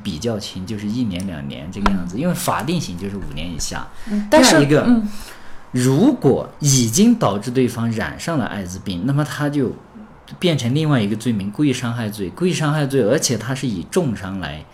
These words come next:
Speaker 1: 认定的。那么按照故意伤害罪重伤的这个刑格呢，就是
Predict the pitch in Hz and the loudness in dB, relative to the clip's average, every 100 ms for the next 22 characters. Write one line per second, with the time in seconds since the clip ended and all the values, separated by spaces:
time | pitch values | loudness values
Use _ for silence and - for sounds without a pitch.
0 | - - 113 101 95 80 67 57 - - | -20 -8 -4 -4 -4 -8 -10 -16 -20 -20
1 | - 135 156 185 196 180 170 - 190 147 | -6 0 2 4 4 4 2 2 2 4
2 | 156 160 147 147 139 180 120 120 120 101 | 2 0 0 -2 0 0 0 0 0 -2
3 | 104 95 - 92 98 85 87 82 82 104 | -4 -4 -4 -4 -6 -8 -8 -10 -10 -10
4 | 95 | -8